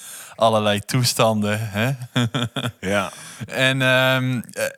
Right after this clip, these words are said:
Speaker 1: we gaan eigenlijk een beetje terugblikken naar, eh, met name de Boer on Tour afleveringen, thema's en noem alles maar op. En als eerste puntje staat natuurlijk, net als bij alle andere mensen, de muziek, eh, aan kop.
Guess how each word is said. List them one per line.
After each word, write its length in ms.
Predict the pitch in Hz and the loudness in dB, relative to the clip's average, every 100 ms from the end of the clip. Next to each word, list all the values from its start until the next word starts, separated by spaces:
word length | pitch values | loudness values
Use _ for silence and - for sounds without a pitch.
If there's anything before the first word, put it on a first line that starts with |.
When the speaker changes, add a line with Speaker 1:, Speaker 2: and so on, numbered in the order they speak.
| 127 | -2
Speaker 1:
we 80 | 131 | 0
gaan 280 | - 180 | 4 2
eigenlijk 380 | 175 175 160 156 | 4 2 2 0
een 60 | 151 | 2
beetje 260 | 151 135 | 0 0
terugblikken 840 | 123 156 170 143 135 151 - 107 98 | -2 -2 -2 0 0 0 2 0 2
naar, 600 | 120 117 110 110 110 104 | 2 2 0 2 2 2
eh, 60 | 101 | 2
met 180 | 110 | 0
name 320 | 123 127 117 110 | 0 2 2 0
de 120 | 110 | 0
Boer 260 | 113 127 120 | 0 0 2
on 140 | 113 | 0
Tour 260 | 110 117 117 | 0 0 2
afleveringen, 840 | 123 113 113 110 107 110 110 104 | 0 0 0 -2 -2 -2 -2 -2
thema's 640 | 123 117 110 104 104 101 | 0 0 0 0 0 -2
en 180 | 104 104 | -4 -2
noem 180 | 110 113 | -2 0
alles 280 | 104 101 95 | 0 -2 -2
maar 140 | 98 | -2
op. 200 | 107 139 - - - - _ _ _ _ _ - - | -2 -4 -10 -20 -20 -20 _ _ _ _ _ -18 -6
En 200 | 127 123 | -2 0
als 240 | 117 113 | 2 0
eerste 340 | 120 127 120 113 | 0 -2 -2 -4
puntje 480 | 131 131 120 107 104 | -2 -2 0 -2 -2
staat 380 | - 127 123 | 0 2 2
natuurlijk, 800 | 113 107 104 113 104 98 - - | 0 -4 -2 -2 0 -2 -4 -4
net 260 | 107 113 123 | -2 -2 -2
als 180 | 107 - | -6 -4
bij 140 | 92 | -6
alle 180 | 101 101 | -2 -2
andere 320 | 98 98 92 | 0 -2 -4
mensen, 520 | 90 90 85 - 85 - - - - - | -4 -6 -6 -8 -10 -14 -20 -20 -20 -8
de 200 | 104 98 | -4 -2
muziek, 560 | 101 98 95 92 127 - - | 0 2 2 2 0 -4 -10
eh, 120 | 98 | -8
aan 280 | 87 101 92 | -4 -4 -2
kop. 260 | 123 127 | -2 -2